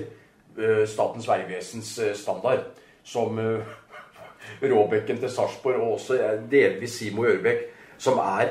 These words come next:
som er så store, omfattende prosjekter, som kunne vært gjort i, etter min oppfatning, vesentlig rimeligere,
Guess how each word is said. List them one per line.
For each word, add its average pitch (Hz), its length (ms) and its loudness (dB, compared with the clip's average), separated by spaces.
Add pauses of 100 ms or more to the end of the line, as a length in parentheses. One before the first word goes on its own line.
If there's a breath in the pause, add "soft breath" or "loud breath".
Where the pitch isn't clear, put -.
som - 180 -8 (120)
er - 60 -2
så 117 200 -2
store, 107 680 -2
omfattende 104 580 -2
prosjekter, 113 600 0
som 113 200 -6
kunne 110 180 -8
vært 110 260 -2 (100)
gjort 113 300 -12 (480)
i, 143 80 8 (840)
etter 135 200 4
min 120 180 6
oppfatning, 175 600 6 (360 loud breath)
vesentlig 127 800 6
rimeligere, 127 420 4